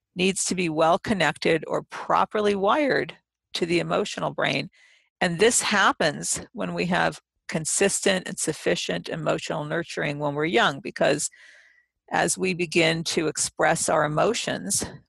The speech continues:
even when we're just a little baby, when we're a baby, we don't have any labels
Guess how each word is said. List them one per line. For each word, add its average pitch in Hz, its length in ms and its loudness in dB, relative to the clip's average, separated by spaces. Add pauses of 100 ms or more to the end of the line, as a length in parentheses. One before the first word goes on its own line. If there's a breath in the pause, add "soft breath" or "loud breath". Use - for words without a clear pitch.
(240)
even 226 520 0
when 185 200 -2
we're 175 200 0
just 170 240 -2
a 185 60 4
little 165 220 2
baby, 151 500 0 (280)
when 170 200 -4
we're 165 120 2
a 165 60 2
baby, 220 320 4
we 175 140 2
don't 180 180 4
have 180 140 2
any 160 200 4
labels 151 580 2